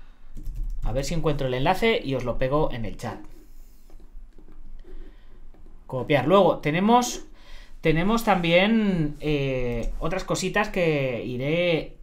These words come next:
instaurando poco a poco, porque todavía no, no entiendo muy bien cómo se hacen, cómo se hacen este tipo de, de cosas, eh, pero, eh,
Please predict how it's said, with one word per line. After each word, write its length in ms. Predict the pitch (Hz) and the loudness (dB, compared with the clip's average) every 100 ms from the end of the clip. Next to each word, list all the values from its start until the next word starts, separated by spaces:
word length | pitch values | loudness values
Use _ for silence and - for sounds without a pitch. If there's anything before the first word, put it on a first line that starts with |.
| - | -4
instaurando 800 | 175 156 139 135 165 185 180 185 | -2 0 0 0 0 2 0 2
poco 240 | 190 170 | 4 4
a 80 | 127 | 4
poco, 340 | 190 - 180 | 2 2 -2
porque 240 | - 135 131 | -2 -6 -4
todavía 360 | 135 123 156 | -4 0 0
no, 180 | 160 147 | 0 -4
no 400 | 139 147 147 143 | -6 -4 -2 -2
entiendo 380 | 139 139 139 131 | -4 -4 -4 -4
muy 160 | 135 139 | 2 6
bien 320 | 143 139 - - - - - | 8 6 2 -2 -6 -8 -6
cómo 240 | 147 139 | -4 -2
se 120 | 135 151 | -2 -2
hacen, 640 | 143 139 131 127 120 104 | -2 -4 -2 -4 -6 -10
cómo 180 | 131 131 | -10 -8
se 100 | 139 | -8
hacen 180 | 139 131 | -6 -8
este 200 | - 131 | -6 -6
tipo 300 | 123 127 120 | -6 -4 -2
de, 480 | 120 117 113 110 104 - - - - - - - - | -2 -2 -2 -2 -2 -4 2 2 2 -2 -6 -6 -8
de 180 | 127 127 | -4 -4
cosas, 580 | - 160 151 156 - - | -2 0 0 0 -2 -8
eh, 420 | 117 127 120 113 - - | -6 -4 -4 -6 -8 4
pero, 500 | 175 175 202 202 - | 6 8 4 2 -6
eh, 720 | 123 123 120 110 107 104 82 | -6 -4 -4 -4 -6 -8 -10